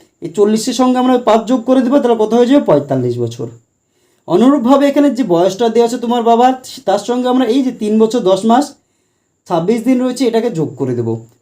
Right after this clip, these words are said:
যোগ করলে কিন্তু তোমার জেঠো-, জ্যাঠামশাইয়ের যে বয়স সেটা কিন্তু বেরিয়ে যাবে। তাহলে এটাকে আমরা কী করবো?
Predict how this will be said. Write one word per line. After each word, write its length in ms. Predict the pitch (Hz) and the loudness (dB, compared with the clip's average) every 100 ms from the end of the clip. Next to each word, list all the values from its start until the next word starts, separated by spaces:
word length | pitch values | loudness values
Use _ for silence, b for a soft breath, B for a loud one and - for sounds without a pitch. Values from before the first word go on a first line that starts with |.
| - | -6
যোগ 260 | 156 214 - | 0 0 2
করলে 240 | 254 262 | 4 4
কিন্তু 240 | 269 254 | 4 0
তোমার 220 | 269 247 175 | 0 -2 2
জেঠো-, 600 | 175 170 214 - _ 139 | 2 2 -4 -6 _ -6
জ্যাঠামশাইয়ের 600 | 160 185 220 226 240 226 | -4 -2 -2 -2 -2 -4
যে 100 | 220 | -6
বয়স 340 | 143 151 - | -4 -4 -4
সেটা 200 | 185 185 | -6 -6
কিন্তু 220 | 165 170 | -6 -6
বেরিয়ে 340 | 214 165 143 117 | -2 0 0 -2
যাবে। 200 | 110 - | -6 -16
তাহলে 560 | - _ _ _ 180 | -20 _ _ _ -2
এটাকে 180 | 185 220 | 0 0
আমরা 160 | 233 226 | 0 -2
কী 120 | 220 | 0
করবো? 360 | 233 226 339 | 0 2 0